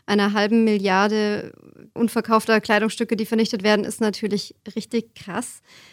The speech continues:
Aber das Problem existiert ja auch so ohne Corona. Was können wir denn tun, wir Verbraucher, dass wir dieses System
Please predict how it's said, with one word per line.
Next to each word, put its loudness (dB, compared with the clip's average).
Aber 2
das 0
Problem 2
existiert -2
ja 2
auch -4
so -2
ohne 0
Corona. -2
Was -2
können 6
wir 8
denn 4
tun, 6
wir 4
Verbraucher, -4
dass 0
wir 4
dieses 0
System 6